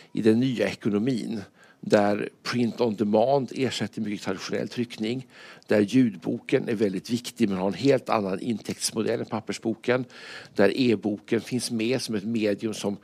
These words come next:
konkurrerar med de tryckta medierna, och att hitta fram till en fungerande, hållbar affärsmodell i en, i en föränderlig värld där de här digitala kanalerna tar över. Det tror jag som alla förlag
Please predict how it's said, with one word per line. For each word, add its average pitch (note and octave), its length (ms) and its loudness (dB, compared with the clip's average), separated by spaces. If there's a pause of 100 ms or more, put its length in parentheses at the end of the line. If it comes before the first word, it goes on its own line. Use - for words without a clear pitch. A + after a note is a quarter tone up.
(240)
konkurrerar A2+ 840 2
med B2 160 0
de G#2+ 100 -4
tryckta - 360 -4
medierna, G#2 520 -2 (500)
och - 380 2
att - 320 -4
hitta - 680 -2 (380)
fram D3+ 460 2
till A2 240 2
en G2+ 80 -4
fungerande, D3 920 2
hållbar A#2 500 0
affärsmodell C3 960 0
i A2 240 -2
en, G#2+ 140 -4 (540)
i A#2 140 4
en G#2+ 100 4
föränderlig G#2+ 680 -2
värld D3 340 2
där G#2+ 120 0
de G#2 140 -6
här G2 140 -4
digitala G#2 640 -4
kanalerna G#2 360 -2
tar - 160 -4
över. C3 320 4
Det B2 100 0
tror B2+ 180 -2
jag A2+ 80 -6
som A2 180 -8
alla C3 400 0
förlag - 560 -2